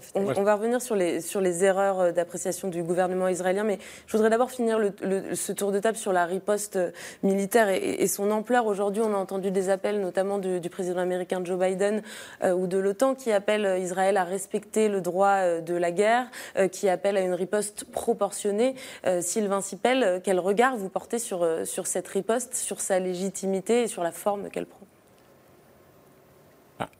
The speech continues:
Speaker 2: la riposte est illégitime sur le plan du droit, si vous voulez, c'est-à-dire quand on,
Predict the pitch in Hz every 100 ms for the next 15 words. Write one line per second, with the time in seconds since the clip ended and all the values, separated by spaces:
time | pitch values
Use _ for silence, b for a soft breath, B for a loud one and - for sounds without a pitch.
0 | - 110 107 147 123 - - 101 101 101
1 | 107 113 101 - 101 107 107 107 82 -
2 | 95 92 104 123 - 87 101 120 - 101
3 | - 95